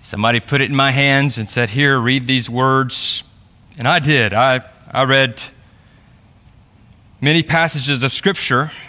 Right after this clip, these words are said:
I think I read the devotions more than the book and the self-helps, but I'm grateful for this resource. Because it brought me to the scriptures. In the front, I have written here, "Saved,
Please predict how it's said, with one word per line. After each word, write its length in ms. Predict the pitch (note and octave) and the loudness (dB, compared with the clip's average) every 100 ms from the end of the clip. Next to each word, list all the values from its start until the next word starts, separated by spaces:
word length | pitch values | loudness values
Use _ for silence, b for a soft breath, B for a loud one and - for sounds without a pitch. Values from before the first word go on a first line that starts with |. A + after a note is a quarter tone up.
| B B | B B
I 60 | A2+ | -6
think 240 | F3 F3 | -2 0
I 60 | C3+ | 0
read 260 | C3+ D#3 | 2 0
the 80 | B2+ | 0
devotions 720 | B2 C3 E3 - A#2 G#2+ - | 0 0 0 0 -4 -4 -4
more 340 | C3 C3 G2+ - - - - | -2 0 -2 -6 -20 -20 -8
than 120 | A2 | -6
the 80 | G#2+ | -4
book 340 | G#2 G#2+ - - - B B B B B | -4 -4 -6 -20 -20 B B B B B
and 100 | - | -10
the 60 | G#2 | -8
self-helps, 800 | - C#3 B2 - C#3 B2 - - | -2 0 0 -2 0 0 -4 -8
but 280 | A#2+ A2 - - _ - b b b - | -4 -4 -8 -20 _ -20 b b b -6
I'm 140 | C3+ | -2
grateful 420 | D3 D#3 F3+ C#3 | 2 2 0 -4
for 240 | A2+ B2+ A#2 | -4 0 0
this 360 | A#2 B2 - | 0 -4 -4
resource. 760 | B2 C#3 - G#2+ A2 - - - - - - _ _ _ - - - _ - B B - | -2 -2 -2 -6 -6 -6 -8 -10 -18 -20 -20 _ _ _ -20 -20 -20 _ -20 B B -8
Because 640 | A2+ C3+ C3 A2+ - - - | -2 2 0 -2 -8 -12 -6
it 220 | C3+ A#2 | -6 -4
brought 240 | B2 C#3 D#3 | 0 0 2
me 160 | D3 | -2
to 500 | C3 - C#3 C3+ C3+ - | -2 0 2 2 0 -4
the 80 | C3+ | -10
scriptures. 880 | - - E3+ - - G#2 - - - _ _ b b b | -8 -2 -2 -2 -4 -6 -8 -12 -14 _ _ b b b
In 80 | B2+ | -2
the 60 | C#3+ | -2
front, 360 | E3+ E3+ C3 - - - b b b b b - | 2 2 2 -2 -20 -20 b b b b b -2
I 100 | A#2 | 0
have 220 | C#3+ B2+ | 2 0
written 240 | D#3+ D3 | -2 -2
here, 260 | B2+ C3 B2+ | 0 0 0
"Saved, 760 | - D#3 D3+ B2 G2+ - - | 0 2 4 2 -2 -10 -18